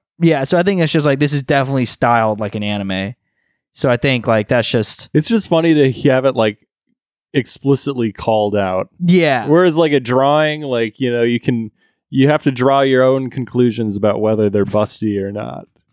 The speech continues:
Speaker 2: Like, the image is <laughs> there, but
Speaker 1: I feel like some
Speaker 2: it's
Speaker 1: images, you can't make a decision. Like, you can't make an argument for the other way. You, like
Speaker 2: Yeah, but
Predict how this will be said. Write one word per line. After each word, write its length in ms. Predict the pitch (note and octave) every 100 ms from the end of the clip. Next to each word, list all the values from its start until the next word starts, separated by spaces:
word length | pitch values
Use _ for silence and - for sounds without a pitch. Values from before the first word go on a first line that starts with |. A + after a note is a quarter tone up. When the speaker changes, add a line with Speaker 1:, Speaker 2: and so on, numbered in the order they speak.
| _ _
Speaker 2:
Like, 180 | B2+ -
the 140 | C#3
image 280 | D3+ D3+ C3
is 280 | A#2+ - A2
<laughs> 0 |
there, 380 | D#3 - A2 - -
but 100 | - - A#3+ D4
Speaker 1:
I 80 |
feel 140 | B3+ C#4
like 160 | A3+ G3
some 220 | F#3 F3
Speaker 2:
it's 100 | F#3
Speaker 1:
images, 380 | F#3+ F#3+ G3+ F3+ - _ _ _ - - -
you 160 | E3+ F#3
can't 460 | - A3 F#3+ F3 _
make 280 | D#3+ E3+ D#3+
a 80 | D3+
decision. 800 | C3+ - C3 - F3 D#3 C3+ A#2+
Like, 140 | B2+ D3
you 60 |
can't 200 | C#3+ G#3 F3
make 100 | D#3
an 120 | D3+
argument 800 | D3+ D#3+ D#3+ D#3+ D3 B2+ - -
for 260 | - C#3+ C3+
the 180 | D#3 D3
other 280 | D3+ D3 C3
way. 240 | C#3+ C#3+ B2
You, 140 | C3
like 260 | C3 B2+ B2+ D3
Speaker 2:
Yeah, 220 | D#3 E3+
but 160 | D#3+